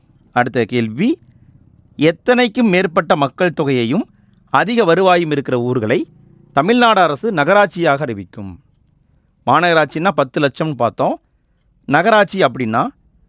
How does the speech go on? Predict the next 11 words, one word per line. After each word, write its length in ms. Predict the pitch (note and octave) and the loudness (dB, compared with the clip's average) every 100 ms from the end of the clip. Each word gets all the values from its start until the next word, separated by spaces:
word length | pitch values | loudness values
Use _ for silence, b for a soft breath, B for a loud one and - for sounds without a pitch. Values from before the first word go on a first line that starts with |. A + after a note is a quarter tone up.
| _ _ _ - | _ _ _ -4
ஒரு 260 | C3 G#3 A#3 | 2 2 4
லட்சம். 460 | D3+ A#2 - A#2+ G#2 F2 - _ _ _ _ _ C3 | 0 -2 -4 -4 -4 -8 -14 _ _ _ _ _ 0
ஒரு 160 | D#3+ | 2
லட்சம் 280 | E3+ E3+ C#3+ | 2 -2 0
பேருக்கு 280 | E3 G#3 D#3 C3 | 2 2 0 0
மேல 240 | D3 F#3 E3+ | 2 2 2
இருந்தாங்கன்னா 580 | D3+ D3 C#3 B2 C3 G3 D4+ - _ _ - | 0 -2 -2 -2 -2 -2 -2 -8 _ _ -6
அந்த 160 | D3 D3+ | -2 0
பகுதியை 400 | D3+ D#3+ C#3+ F#3+ A3 | 0 0 0 0 0
நகராட்சியா 480 | D3 D3+ C#3 - E3+ | 0 2 0 0 0
அறிவிப்பாங்க. 480 | C3+ G#2+ F#2 F#2 F2 | 0 -2 -6 -8 -10